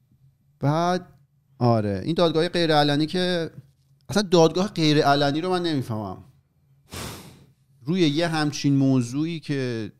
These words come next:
افتادید به جون مردم و آدمای خوشفکر اون مملکت، دادگاه غیر علنی برگزار می‌کنن، خانوادهٔ قربانیان هم راه نمیدن تو دادگاه. این چه دادگاهی هستن؟ متهمان کارمندان وزارت اطلاعات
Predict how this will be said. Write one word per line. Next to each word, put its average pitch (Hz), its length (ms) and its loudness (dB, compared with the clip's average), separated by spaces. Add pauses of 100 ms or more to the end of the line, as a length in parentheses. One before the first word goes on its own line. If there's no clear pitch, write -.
(400)
افتادید 120 480 -4
به 135 120 -8
جون 131 280 -10
مردم 113 500 -8
و 120 40 -8
آدمای 110 380 -8
خوشفکر 117 640 -6
اون 107 180 -2
مملکت، 104 760 -6 (840)
دادگاه 143 420 -2
غیر 151 380 -2
علنی 139 360 0
برگزار 151 500 -4
می‌کنن، 135 440 -10
خانوادهٔ 127 1160 -6 (280)
قربانیان 135 600 0
هم 180 140 -2
راه 156 280 -2
نمیدن 147 320 -2
تو 104 180 -10
دادگاه. 90 460 -12 (200)
این 139 100 -10
چه 165 200 -8
دادگاهی 107 600 -4
هستن؟ 85 240 -20 (1040)
متهمان 156 520 2
کارمندان 165 600 0
وزارت 143 360 0
اطلاعات 113 640 -2